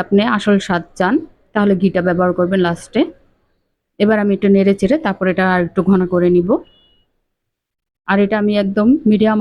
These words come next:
আঁচে দেড় থেকে দুই ঘন্টা রান্না করেছি। একটু ধৈর্য সহকারে রান্না করতে হবে, তাহলে এটার টেস্ট ভালো আসবে। এই যে দেখতে পাচ্ছেন কতটা ঘন হয়ে গেছে, আমি আর একটু ঘন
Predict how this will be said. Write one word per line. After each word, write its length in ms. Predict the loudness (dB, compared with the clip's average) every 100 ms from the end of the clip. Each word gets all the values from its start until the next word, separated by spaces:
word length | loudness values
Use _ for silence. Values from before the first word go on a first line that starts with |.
| 0
আঁচে 240 | 0 0 0 -2 _ -20 -20 _ _ _ _ -4
দেড় 220 | -2 -2
থেকে 160 | -2 -2
দুই 160 | 0 2
ঘন্টা 260 | 2 0
রান্না 260 | 0 0 0
করেছি। 400 | 0 -2 -2 0 0 -2 _ _ _ -8
একটু 160 | -4 0
ধৈর্য 220 | 2 2 -2 0
সহকারে 360 | 0 0 0 0 0
রান্না 180 | 0 -2
করতে 220 | -2 0
হবে, 200 | 0 -2 -2
তাহলে 200 | 0 0
এটার 200 | 0 -2 -2
টেস্ট 260 | -4 -4 -10 -6
ভালো 200 | -2 0
আসবে। 260 | 0 0 -2 -4 _ _ _ _
এই 60 | -4
যে 60 | -2
দেখতে 220 | -2 -2
পাচ্ছেন 260 | -4 -2 -4 -4
কতটা 260 | -4 -4 0
ঘন 140 | 2 2 2
হয়ে 160 | 0
গেছে, 280 | 0 -2 -4 -6 _ _
আমি 140 | -4
আর 100 | -2 -4
একটু 180 | -2 0
ঘন 180 | 2